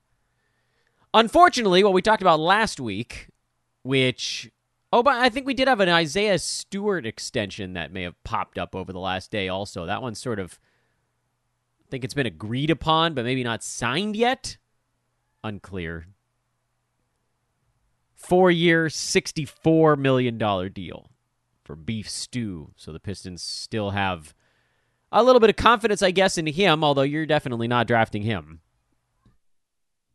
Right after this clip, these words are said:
I wouldn't think so, not with the James Wiseman, Jalen Duren stuff going on. I know they could run a two big where Stewart is your four. He showed himself to be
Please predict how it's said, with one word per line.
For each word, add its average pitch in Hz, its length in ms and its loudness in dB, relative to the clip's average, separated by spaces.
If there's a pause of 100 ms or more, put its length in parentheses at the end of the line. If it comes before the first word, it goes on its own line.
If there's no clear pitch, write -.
(2250)
I 87 240 -10
wouldn't 87 300 -12
think 139 180 -2
so, 101 420 -4
not 104 220 -6
with - 320 -10 (720)
the 90 160 -8
James 120 440 0
Wiseman, 117 520 0
Jalen 110 380 -4
Duren 110 260 -8
stuff - 260 -10
going 87 220 -8
on. 92 120 -4
I 117 40 -4
know 156 100 0
they 175 100 0
could 131 140 -2
run 127 240 2
a 107 60 0
two 151 320 -8
big 117 400 0 (540)
where 90 160 -12
Stewart 131 460 -2 (120)
is 104 320 -4
your 85 100 -10
four. 160 680 4
He 127 80 -2
showed 113 240 -4
himself 104 300 -6
to 104 80 -16
be 98 320 -4